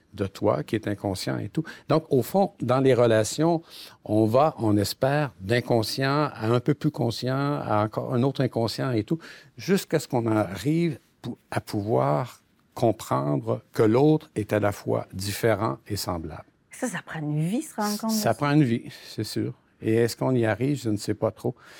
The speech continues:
Speaker 1: Depuis deux ans, je suis vraiment, je me suis mis à relire René Girard. J'en parle à tout le monde, donc je vous l'impose.
Speaker 2: Ben oui, on va, on va
Speaker 1: Parce
Speaker 2: aller voir
Speaker 1: que
Speaker 2: ça.
Speaker 1: il se pose une
Speaker 2: René
Speaker 1: grande
Speaker 2: Girard.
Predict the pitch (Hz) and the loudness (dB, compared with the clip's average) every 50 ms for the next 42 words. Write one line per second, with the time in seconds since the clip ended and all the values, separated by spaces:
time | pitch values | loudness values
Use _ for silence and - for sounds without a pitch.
0 | - - - - - _ - 117 120 - - 160 139 156 147 135 180 180 170 - | -20 -20 -20 -20 -14 _ 0 0 2 2 2 2 4 4 4 4 2 0 0 0
1 | - 127 117 107 113 107 110 110 120 131 139 - - 110 110 110 107 - - 127 | 0 -2 -2 0 0 0 0 0 0 -2 -4 -4 -6 -4 -2 -2 -2 -2 0 2
2 | 131 151 165 147 123 104 - 117 110 104 107 127 131 131 127 - 110 110 95 110 | 4 4 4 4 4 2 4 4 4 4 4 4 2 2 2 0 -2 -2 0 0
3 | 110 110 113 120 107 - 113 101 98 110 107 98 107 - 98 - - - 104 101 | 2 2 2 2 2 2 0 0 2 0 0 0 -2 -6 -6 -4 -2 -2 -2 -2
4 | 104 104 - 110 98 104 107 110 107 98 95 90 87 - 95 87 92 92 87 92 | -2 -4 -4 -2 0 0 2 2 0 0 -2 -4 -4 -6 -8 -6 -6 -6 -6 -6
5 | 95 92 95 92 90 90 - 123 185 185 190 196 180 175 226 330 392 214 151 147 | -8 -8 -8 -10 -12 -10 -8 -4 -2 2 2 4 4 4 4 4 4 4 4 2
6 | 151 147 151 147 156 160 151 147 139 135 151 160 156 147 151 - 202 202 185 - | 2 0 -2 -2 -4 -4 -2 0 0 0 2 2 2 2 4 4 2 2 2 0
7 | 160 131 - - 160 - - 190 185 156 151 143 262 269 269 294 320 285 240 220 | -2 -2 -2 0 -2 0 2 2 2 4 4 4 6 6 6 4 2 2 2 0
8 | 190 170 147 135 127 - | 0 0 -2 -4 -4 -6